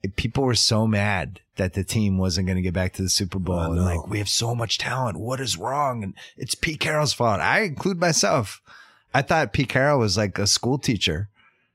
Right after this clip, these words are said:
Speaker 1: You know, he was, like, the substitute teacher that came in 'cause
Speaker 2: <laughs>
Speaker 1: Parcells was on vacation.
Speaker 2: Drastic. It was different, right?
Speaker 1: Yeah.
Speaker 2: Just so, it was so different. And he was. I mean, he was different, but I, he was still a really good coach.
Speaker 1: So you left the Pete Carroll experience thinking, like,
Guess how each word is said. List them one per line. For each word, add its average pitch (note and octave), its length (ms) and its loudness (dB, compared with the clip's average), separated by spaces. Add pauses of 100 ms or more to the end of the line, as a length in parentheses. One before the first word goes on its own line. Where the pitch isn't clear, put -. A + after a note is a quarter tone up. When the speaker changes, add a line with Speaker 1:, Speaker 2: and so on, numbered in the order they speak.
Speaker 1:
You B2 100 2
know, B2 80 4
he A2+ 60 4
was, G#2+ 120 2
like, A2+ 120 2
the A2 100 2
substitute A2+ 480 2
teacher B2 340 2
that F#2+ 180 2
came G#2+ 240 2
in A2 100 6
'cause G#2+ 280 2
Speaker 2:
<laughs> - 40 -4
Speaker 1:
Parcells A2+ 680 2
was G2+ 180 0
on A2+ 140 2
vacation. A2 580 2 (400)
Speaker 2:
Drastic. A#2 640 0
It A2 60 4
was A2+ 160 2
different, E2 440 -2
right? F2 200 2
Speaker 1:
Yeah. F2 160 4
Speaker 2:
Just G#2+ 220 0
so, A2 480 -2
it - 40 -2
was F#2+ 180 -2
so G2+ 160 0
different. F2+ 500 -4
And F#2 360 -4 (540)
he - 160 0
was. C#3 640 0
I - 60 -2
mean, G#2 120 2
he A#2 80 4
was G#2 160 0
different, G2+ 480 -2
but G#2+ 120 0
I, G#2+ 160 0
he B2 160 0
was B2+ 160 2
still B2 220 -2
a A#2+ 60 2
really A2 260 2
good G#2 180 -2
coach. - 560 -8
Speaker 1:
So - 140 0
you D3 260 4
left E3 240 2
the D#3+ 80 4
Pete C#3 220 0
Carroll B2 280 4
experience G#2 500 0
thinking, G#2+ 300 0
like, G#2 340 0